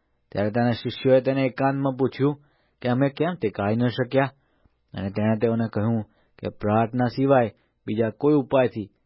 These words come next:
એ જાત નીકળી શકે એમ નથી." અને ત્યાંથી નીકળીને તેઓ ગાલિલમાં થઈને ગયા, અને તે કોઈને ન જાણે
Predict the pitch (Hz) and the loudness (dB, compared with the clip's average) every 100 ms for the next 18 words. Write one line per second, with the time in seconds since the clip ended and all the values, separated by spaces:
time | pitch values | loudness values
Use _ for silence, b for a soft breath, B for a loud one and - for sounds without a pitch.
0 | _ - 101 107 107 - 104 101 113 104 | _ -8 -4 -2 -2 -4 -8 -6 -4 -4
1 | 107 - 104 101 95 95 110 - b b | -6 -6 -4 -4 -4 0 0 -2 b b
2 | b b b b b 131 147 151 139 135 | b b b b b 0 2 4 2 2
3 | 156 151 151 156 156 156 _ _ - 139 | 0 0 2 2 2 0 _ _ -2 0
4 | 139 117 113 135 147 143 135 131 135 110 | 2 2 2 4 2 2 -2 -2 -2 0
5 | 107 107 - _ _ _ - 101 110 117 | 0 0 -2 _ _ _ -12 -4 -2 0
6 | 123 - 123 127 110 120 131 135 143 | 0 2 0 0 0 0 2 4 2